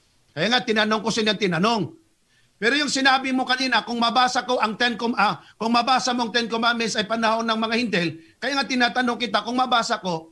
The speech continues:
inaamin mo bang mali ka? Kasi sabi mo, eh, walang mabasang ganon. Ay, may mabasa akong merong ganon. Ngayon, sabi mo, "Basahin mo muna." Ay, paano na lang ang challenge kung binigay ko na?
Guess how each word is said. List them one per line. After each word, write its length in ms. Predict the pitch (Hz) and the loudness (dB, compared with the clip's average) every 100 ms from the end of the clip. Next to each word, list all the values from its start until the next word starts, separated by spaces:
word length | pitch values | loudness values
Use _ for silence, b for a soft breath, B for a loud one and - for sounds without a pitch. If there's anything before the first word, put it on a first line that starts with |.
| _ | _
inaamin 460 | 233 262 240 226 214 | -4 0 0 0 -2
mo 100 | 202 | -2
bang 180 | 220 | -2
mali 220 | 202 175 165 | 0 -2 -2
ka? 140 | 254 | -4
Kasi 180 | 254 240 | -4 -4
sabi 300 | 269 277 285 | -2 -2 -2
mo, 300 | 214 170 - b b b | -2 -2 -6 b b b
eh, 120 | - | -4
walang 240 | 320 339 330 | 2 2 2
mabasang 440 | 294 269 247 247 | 2 2 2 0
ganon. 400 | 208 294 294 156 - | 0 2 2 0 -4
Ay, 120 | 240 | -2
may 140 | 285 320 | 2 4
mabasa 440 | 320 320 302 311 | 4 4 2 0
akong 160 | 302 302 | 0 2
merong 300 | 285 294 262 | 4 2 2
ganon. 340 | 285 165 110 - _ _ _ _ _ _ _ _ _ _ - | 2 0 -4 -12 _ _ _ _ _ _ _ _ _ _ -4
Ngayon, 200 | 196 285 | 0 2
sabi 280 | 247 240 262 | 2 0 0
mo, 240 | 294 196 B B | 0 -2 B B
"Basahin 440 | 226 277 302 311 | -2 2 2 2
mo 80 | 277 | 0
muna." 480 | 226 294 226 - _ | 2 4 2 -2 _
Ay, 160 | - 233 | -2 0
paano 240 | 311 339 | 2 0
na 160 | 359 330 | 2 0
lang 80 | 294 | 0
ang 100 | 277 | 2
challenge 320 | 240 277 311 | 2 2 0
kung 220 | 247 208 | 0 2
binigay 340 | 233 226 208 185 | 4 4 2 0
ko 140 | 269 | 0
na? 240 | 302 131 | 0 0